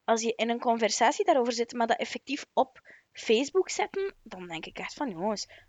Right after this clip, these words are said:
zijn jullie mee bezig? Wat, wat is daar de, de, de lol van?" Want je weet dat je het verpest voor andere mensen.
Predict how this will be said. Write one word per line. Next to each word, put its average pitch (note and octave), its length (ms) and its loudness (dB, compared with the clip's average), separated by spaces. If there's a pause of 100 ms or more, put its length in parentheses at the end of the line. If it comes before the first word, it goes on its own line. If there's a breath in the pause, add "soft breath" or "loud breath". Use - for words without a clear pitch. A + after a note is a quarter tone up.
zijn - 240 -8
jullie F3+ 180 -8
mee F3+ 120 -6
bezig? C4 520 2 (560 loud breath)
Wat, A3+ 240 8
wat A#3+ 220 6
is B3+ 140 4
daar A#3+ 220 8
de, A3 240 4 (720)
de, G#3 420 2
de G#3+ 120 4
lol B3+ 320 6
van?" D#4+ 180 2
Want A3+ 180 4
je G#3 160 6
weet D4+ 420 0
dat C4+ 100 6
je B3 60 6
het A#3 120 2
verpest - 400 2
voor B3 120 0
andere A#3 280 4
mensen. G3 600 -2